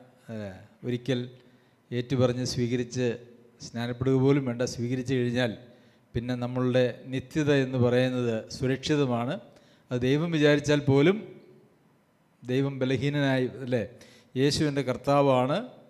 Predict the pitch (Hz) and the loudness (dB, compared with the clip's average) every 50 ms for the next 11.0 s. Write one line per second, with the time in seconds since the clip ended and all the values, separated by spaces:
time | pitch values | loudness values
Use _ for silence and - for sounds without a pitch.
0 | _ _ _ _ _ _ _ _ _ _ _ - 123 123 131 135 131 127 135 - | _ _ _ _ _ _ _ _ _ _ _ -6 -2 -2 -2 -2 -2 -2 -2 0
1 | - 147 143 131 127 120 - 139 123 - 143 123 139 131 139 143 131 123 127 127 | 0 -2 -2 -2 -4 -4 -4 -6 -6 -6 -6 -6 -6 -6 -2 0 0 2 2 0
2 | 104 143 135 127 127 127 123 127 123 127 131 139 139 139 139 131 135 131 127 127 | 0 -2 -4 -2 -4 -4 -2 0 0 0 0 0 -2 -4 -6 -4 -4 -4 -4 -4
3 | 127 123 127 123 127 123 123 - 175 226 233 - - - - - - - _ _ | -4 -4 -2 -2 -2 -2 0 0 0 0 0 -6 -14 -20 -20 -20 -20 -20 _ _
4 | _ _ - 123 123 127 127 127 127 127 120 120 - 139 127 - 139 131 123 131 | _ _ -10 -8 -4 -4 -4 -4 -2 -4 -6 -6 -4 -6 -4 -4 -4 -2 -2 -4
5 | 131 147 175 196 220 - - _ _ _ _ 139 127 127 - - 127 131 127 127 | -4 -4 -8 -8 -10 -16 -20 _ _ _ _ -4 -4 -2 0 2 2 2 2 0
6 | 123 - - - 131 127 127 127 127 123 127 127 127 127 127 123 123 123 123 - | -2 -6 -10 -8 -8 -4 -4 -2 -2 -2 -4 -4 -4 -4 -4 -4 -4 -4 -4 -4
7 | 160 156 139 127 127 127 123 127 120 - 127 123 131 135 131 131 123 131 127 127 | -4 -4 -2 -2 -2 -4 -4 -6 -8 -8 -6 -4 -2 -2 -2 -2 -2 -4 -4 -4
8 | 127 131 127 - - - 117 131 127 131 123 120 131 139 143 147 139 135 131 131 | -6 -8 -8 -12 -14 -10 -8 -6 -2 0 2 4 4 2 2 0 -4 -4 -4 -6
9 | 120 123 147 131 107 - - - - - _ _ _ _ _ _ _ _ _ _ | -4 -2 -4 -4 -4 -8 -16 -20 -20 -20 _ _ _ _ _ _ _ _ _ _
10 | _ _ - 123 127 135 143 151 156 170 165 170 156 135 131 131 135 131 131 139 | _ _ 0 2 4 8 8 10 10 10 8 8 6 8 8 8 8 8 6 4